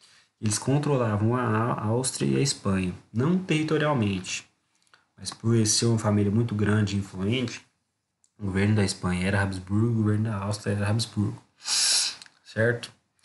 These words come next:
Até porque entre a Espanha ali e a, a região da Alemanha, que é onde ficava o Império, tem a França no meio, né? Então não tem como ser territorialmente, né? Aí, como eles eram muito fanáticos no catolicismo, eles atacavam os protestantes,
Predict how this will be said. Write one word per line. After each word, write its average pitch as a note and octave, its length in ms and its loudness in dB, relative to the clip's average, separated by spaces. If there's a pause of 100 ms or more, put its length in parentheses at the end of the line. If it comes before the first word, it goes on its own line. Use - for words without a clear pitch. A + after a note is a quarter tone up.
(180)
Até A#2 120 -6
porque A#2+ 260 0
entre G#2+ 280 2
a - 20 4
Espanha G2+ 420 0
ali F#2 220 -4
e F#2 40 -4
a, F2+ 200 -8 (340)
a - 20 -12
região F2+ 360 -2
da F2+ 100 0
Alemanha, G2+ 400 0
que G2 140 -6
é - 20 -2
onde F#2 160 -6
ficava F2+ 320 -10
o F#2+ 60 -4
Império, B2 340 -2
tem G#2+ 100 -8
a A#2+ 100 -4
França A#2 380 0
no D3 100 -2
meio, A2 220 -6
né? F2+ 60 -16 (100)
Então F2+ 140 -20
não F#2 80 -16
tem G2+ 160 -14
como G2+ 240 -4
ser G2+ 260 -4 (600)
territorialmente, G2 920 -2
né? F#2 120 -6 (720)
Aí, C3+ 500 2 (160)
como C#3 220 4
eles A#2 280 2
eram G#2 220 4
muito A2+ 380 2 (160)
fanáticos G#2 720 0
no G#2+ 100 2
catolicismo, G#2 800 -2 (580)
eles G#2 180 0
atacavam A2 460 2
os G#2+ 60 -2
protestantes, G#2 420 -4